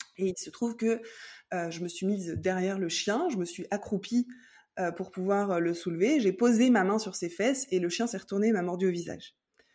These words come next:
Il se trouve que j'ai eu un réflexe de ninja absolument extraordinaire et que j'ai eu de la place pour reculer malgré que j'étais, euh, malgré le fait que j'étais quasiment contre le meuble. Comme j'étais un peu penchée en avant, j'ai eu la place de reculer et donc il a réussi à choper qu'un tout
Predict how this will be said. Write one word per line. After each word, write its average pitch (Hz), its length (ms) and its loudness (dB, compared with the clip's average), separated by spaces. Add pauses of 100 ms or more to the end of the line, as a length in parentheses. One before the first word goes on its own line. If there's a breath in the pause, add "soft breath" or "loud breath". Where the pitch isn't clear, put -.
(720)
Il 254 80 2
se 277 80 -2
trouve 233 220 -4
que 202 100 0
j'ai 185 140 4
eu 202 200 0
un 190 80 0
réflexe 190 340 0
de 190 100 2
ninja 202 460 6
absolument 185 580 0
extraordinaire 196 1000 -2
et 185 120 4
que 202 120 4
j'ai 190 160 4
eu 220 80 6
de 185 100 2
la 170 100 6
place 254 380 0
pour 190 180 -6
reculer 202 400 0
malgré 190 400 2
que 180 40 -6
j'étais, 185 440 2
euh, 156 360 -2
malgré 185 260 -2
le 185 60 -6
fait 214 160 -4
que 185 140 -2
j'étais 208 420 0 (240 loud breath)
quasiment 190 380 2
contre 254 480 0
le 185 100 4
meuble. 214 440 4 (300 loud breath)
Comme 226 140 8
j'étais 220 300 2
un 196 100 4
peu 247 160 -2
penchée 214 280 0
en 196 100 2
avant, 202 260 2
j'ai 180 180 2
eu 240 120 6
la 190 140 2
place 196 240 -2
de 180 80 -10
reculer 220 420 -2
et 185 80 2
donc 202 240 0
il 185 80 0
a 165 80 -2
réussi 185 360 -2
à 202 60 -4
choper 202 320 -2
qu'un 180 200 -8 (100)
tout 320 80 4